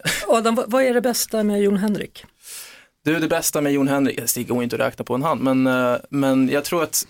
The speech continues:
Speaker 2: vi har ju klickat väldigt bra i den här kontakten av att, ja, men en, en lika, ett lika sinne på vad man bryr sig om inom musik och,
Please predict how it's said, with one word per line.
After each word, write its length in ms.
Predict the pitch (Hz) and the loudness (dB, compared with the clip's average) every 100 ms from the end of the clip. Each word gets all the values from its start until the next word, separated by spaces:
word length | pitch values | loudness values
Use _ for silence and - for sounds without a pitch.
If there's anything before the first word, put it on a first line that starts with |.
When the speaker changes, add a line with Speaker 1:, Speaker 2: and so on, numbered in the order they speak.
| - | -8
Speaker 2:
vi 240 | 139 156 | -2 0
har 140 | 165 170 | 0 0
ju 140 | 156 | -2
klickat 540 | 147 147 - 123 - - | -2 -4 -2 -4 -4 -4
väldigt 240 | 120 117 | -4 -2
bra 220 | 127 117 | 0 0
i 20 | |
den 100 | 113 | 0
här 120 | 117 110 - | -2 -4 -6
kontakten 480 | 120 117 113 - | -6 -4 -6 -4
av 140 | 107 110 | -2 0
att, 320 | 110 - - _ _ - - - | -2 -8 -18 _ _ -20 -20 -6
ja, 60 | 131 | 0
men 120 | 131 | 2
en, 140 | 127 | 2
en 200 | 135 131 | 0 2
lika, 680 | 135 127 - 131 123 123 120 - - - - | 2 0 -2 -2 2 2 2 0 -4 -6 -6
ett 160 | 131 | -2
lika 240 | 143 135 135 | 0 0 0
sinne 420 | - 135 127 123 | 0 2 0 -2
på 120 | - | -2
vad 160 | 123 123 | -2 0
man 200 | 120 113 | -2 -4
bryr 200 | 120 123 | -4 -2
sig 160 | - | 0
om 120 | 120 120 | -2 0
inom 140 | 120 | 0
musik 540 | 120 - 160 160 156 | 0 0 0 0 -2
och, 300 | 135 123 113 | -2 0 0